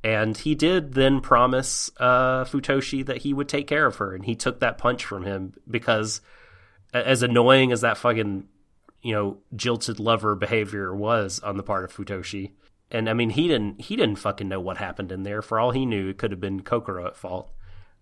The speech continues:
But he just wanted to punch Mitsuru. Uh, so, like, it, it,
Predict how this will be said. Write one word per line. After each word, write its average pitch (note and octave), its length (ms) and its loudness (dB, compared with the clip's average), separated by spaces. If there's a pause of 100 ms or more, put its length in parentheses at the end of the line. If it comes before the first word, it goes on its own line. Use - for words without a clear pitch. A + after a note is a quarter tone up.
(880)
But A2 100 -4
he A2 120 -2
just G2+ 160 -4
wanted G#2+ 160 0
to G2 80 -4
punch - 340 6
Mitsuru. G2+ 540 -8 (440)
Uh, G#2 420 0 (200)
so, D#3+ 200 4
like, F3 240 6
it, - 300 -6
it, C#3+ 280 -8